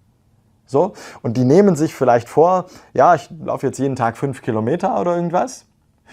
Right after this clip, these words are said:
Und ganz spannend ist aber, nach einer Woche, nach zehn Tagen, spätestens nach zwei Wochen, ist keiner von denen mehr am Joggen.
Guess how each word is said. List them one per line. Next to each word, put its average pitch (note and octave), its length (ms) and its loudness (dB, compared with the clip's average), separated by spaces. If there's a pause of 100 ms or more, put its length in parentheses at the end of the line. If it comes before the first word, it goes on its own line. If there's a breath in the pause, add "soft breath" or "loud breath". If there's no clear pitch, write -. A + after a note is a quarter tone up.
(180 loud breath)
Und C#3 220 -2 (180 soft breath)
ganz B2 160 0
spannend G3 320 2
ist C3 140 -4
aber, C3+ 340 0 (200 loud breath)
nach B2 160 -6
einer F#3+ 360 2
Woche, F#3 220 -4
nach D3 160 -6
zehn G3+ 260 -2
Tagen, F3+ 280 -2
spätestens F3 400 -8
nach C#3 160 -4
zwei G#3 300 -2
Wochen, C3+ 380 -2 (680 loud breath)
ist - 220 -8
keiner G3 380 0
von B2 240 -2
denen A#2+ 320 -4
mehr A2 180 -2
am G#2+ 180 -6
Joggen. G2 400 -6